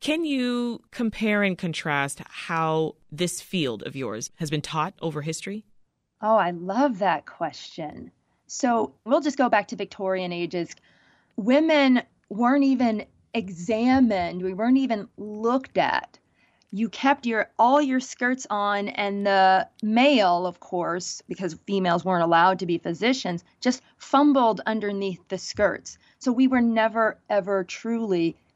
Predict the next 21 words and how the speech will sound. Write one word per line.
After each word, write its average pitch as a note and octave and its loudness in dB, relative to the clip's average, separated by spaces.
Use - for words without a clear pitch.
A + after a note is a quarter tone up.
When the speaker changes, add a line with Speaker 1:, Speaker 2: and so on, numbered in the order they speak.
Speaker 2:
examined E3+ 0
appropriately. - -2
As D#4+ 4
time A#3+ 2
went D4 0
on, F3 -4
we A3 -2
did A3 -2
realize G3+ 2
that F3 -4
we F3+ -2
actually F3+ -4
do G3+ -8
need F3+ -4
to F3 0
learn G3+ 2
and F#3+ 2
understand A#3+ 2
the G3 2
female F3 -2
anatomy. D#3+ -2